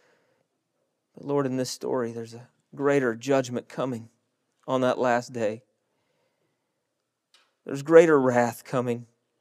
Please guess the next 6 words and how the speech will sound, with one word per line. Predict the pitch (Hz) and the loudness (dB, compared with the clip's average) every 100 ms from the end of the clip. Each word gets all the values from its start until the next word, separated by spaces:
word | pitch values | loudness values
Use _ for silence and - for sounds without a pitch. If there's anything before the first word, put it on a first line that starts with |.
| _ _ _ _ _ _ _ _ _ _ _ _ _ _ _ - - _ _ _ _ _ _ | _ _ _ _ _ _ _ _ _ _ _ _ _ _ _ -20 -20 _ _ _ _ _ _
But | - | -14
there's | 117 120 | -12 -10
also | 120 - 127 | -10 -2 0
a | 117 | 0
greater | 120 113 110 101 | -2 -2 -2 -6
ark. | 113 117 - - | -10 -16 -20 -20